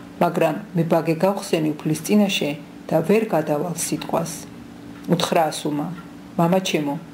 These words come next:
რა კი ბაგე გახსენი უფლის წინაშე, ის მიყავ, რაც შენმა ბაგემ წარმოთქვა. როცა უფალმა სამაგიერო მიაგო შენი ხელით, შენ სტრებს ყამონიანებს.“ უთხრა მამას: „ოღონდ ერთი რამ შემისრულე, ორი თვით გამიშვი,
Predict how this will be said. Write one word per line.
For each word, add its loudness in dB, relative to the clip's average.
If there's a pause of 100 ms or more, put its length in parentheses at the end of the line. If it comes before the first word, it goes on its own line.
(300)
რა 8
კი 4
ბაგე 4 (100)
გახსენი 0
უფლის 0
წინაშე, 4 (480)
ის 0 (100)
მიყავ, 4 (100)
რაც 2
შენმა 6
ბაგემ 4
წარმოთქვა. 0 (560)
როცა 4 (100)
უფალმა 0 (100)
სამაგიერო 4
მიაგო 2 (100)
შენი 4
ხელით, -2
შენ 4
სტრებს 0 (100)
ყამონიანებს.“ -2 (720)
უთხრა 4
მამას: -2 (640)
„ოღონდ 6
ერთი 0
რამ 4
შემისრულე, 2 (420)
ორი 6
თვით 0 (100)
გამიშვი, 0